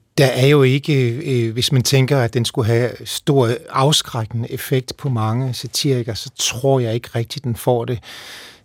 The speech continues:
Øhm, mange af de vittigheder, der er på der, eller var på hjemmesiden, og som er i anklageskriftet, de er jo, øhm, meget gammeldags.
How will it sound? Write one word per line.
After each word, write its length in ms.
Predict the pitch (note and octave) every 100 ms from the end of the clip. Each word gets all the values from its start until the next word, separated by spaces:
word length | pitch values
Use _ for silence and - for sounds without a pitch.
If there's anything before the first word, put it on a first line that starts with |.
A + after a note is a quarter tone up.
| -
Øhm, 720 | B2+ A#2 A#2 A#2 B2+ - C#3+
mange 360 | C#3+ B2+ B2+ D3
af 60 |
de 140 | C3+ C3
vittigheder, 760 | C3 C#3 C#3+ B2 A#2 A2+ A2+ - - -
der 200 | B2+ A2 G#2+ - -
er 200 | - C3
på 180 | C3+ B2+
der, 260 | A2 G#2+ A2
eller 180 | G2+
var 260 | G2 B2+ C3
på 120 | -
hjemmesiden, 540 | A#2+ A2+ A#2+ C3+ B2+ A#2
og 120 | A2+
som 260 | - A2+ A2+
er 80 | A#2
i 160 | A2+
anklageskriftet, 1000 | A2+ B2+ C3 B2 A#2 - C3 A#2+ B2+ A2
de 200 | C3 C3+
er 100 | B2
jo, 260 | A#2+ A2+ G#2 - - - - _
øhm, 760 | D#3 B2 A2+ A2 A2 A2 G#2+ A2+
meget 320 | A#2+ G#2 B2+
gammeldags. 720 | A#2 A#2 D3 - - - -